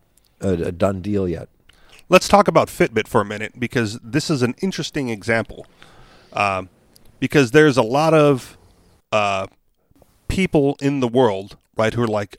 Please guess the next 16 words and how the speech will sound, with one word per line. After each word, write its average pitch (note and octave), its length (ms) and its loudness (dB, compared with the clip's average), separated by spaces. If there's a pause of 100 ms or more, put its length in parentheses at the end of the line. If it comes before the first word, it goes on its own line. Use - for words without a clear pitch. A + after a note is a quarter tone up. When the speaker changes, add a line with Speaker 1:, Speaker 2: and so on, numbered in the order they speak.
Speaker 2:
are G#2+ 180 -4
anti-Google A#2 960 0 (540)
because A#2 540 0
Google A#2 480 2
is G#2 280 -6
basically G#2+ 640 -6
anti-privacy, G#2 880 -8 (600)
right? F#2+ 240 -6 (600)
Now, G2+ 440 -2 (520)
Fitbit - 460 2
collected D#3+ 400 0
a B2+ 80 -2
whole G3 400 4
bunch F#3 260 2
of D3+ 120 0
data B2+ 340 2